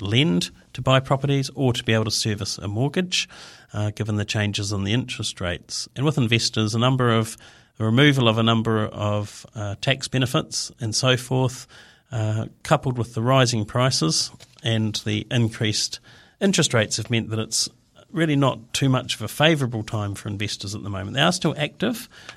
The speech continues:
but, uh, just not as many as, uh, there may otherwise be.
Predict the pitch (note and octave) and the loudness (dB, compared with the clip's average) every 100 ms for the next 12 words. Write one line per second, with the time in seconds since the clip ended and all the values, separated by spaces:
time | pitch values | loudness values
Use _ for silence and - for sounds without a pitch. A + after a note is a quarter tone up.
0 | _ - B2 B2 - B2 A2+ A#2+ C3 A#2 | _ 0 0 0 -6 -4 -4 -2 -2 0
1 | A#2 G#2+ A2 G#2+ G#2 G#2 - G2+ G2 - | -2 -2 -2 -2 -2 -4 -6 -8 -6 -8
2 | - - G#2 G#2 A2 G#2 G2+ G2 G2 G2+ | -8 -12 -16 -12 -8 -6 -6 -6 -8 -10
3 | F#2 F2 F#2+ - - F3 G2 | -10 -8 -8 -8 -2 0 0